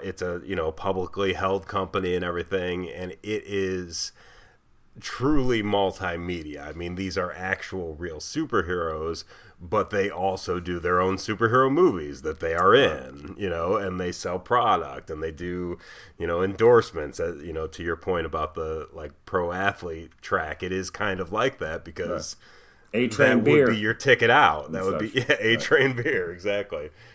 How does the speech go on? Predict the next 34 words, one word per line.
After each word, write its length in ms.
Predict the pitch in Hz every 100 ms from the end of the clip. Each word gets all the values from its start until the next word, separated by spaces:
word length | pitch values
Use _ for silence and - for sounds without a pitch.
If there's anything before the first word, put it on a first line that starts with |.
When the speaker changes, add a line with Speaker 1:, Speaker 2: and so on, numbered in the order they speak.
| -
Speaker 1:
Which 220 | 110 -
poor 240 | - 117 98
Huey, 500 | 113 143 107 85 101
you 120 | 104
know, 200 | 80 82
that 340 | 85 95 -
makes 260 | 92 87 -
it 80 | 87
even 240 | 82 78
worse 300 | 82 117 101
for 160 | - 76
him, 420 | 101 101 78 101
'cause 240 | - 80
Speaker 2:
Right. 120 | 85 78
Speaker 1:
this 200 | - - -
dude, 380 | 87 82 73
Speaker 2:
The 160 | 95 95
imagery 400 | 107 95 95 95
is 80 | 87
Speaker 1:
you 60 |
know, 80 | 98
Speaker 2:
everywhere. 200 | 95 95
Speaker 1:
kills 260 | 120 113 110
his 120 | 110
girlfriend, 640 | - 120 123 120 113 107
and 100 | 104
he's 160 | 110 95
gotta 220 | 110 98
go 200 | 95 98
around 360 | 98 98 95 92
and 160 | 87
see, 460 | 82 98 92 90 78
see 200 | - 95
him 280 | 87 87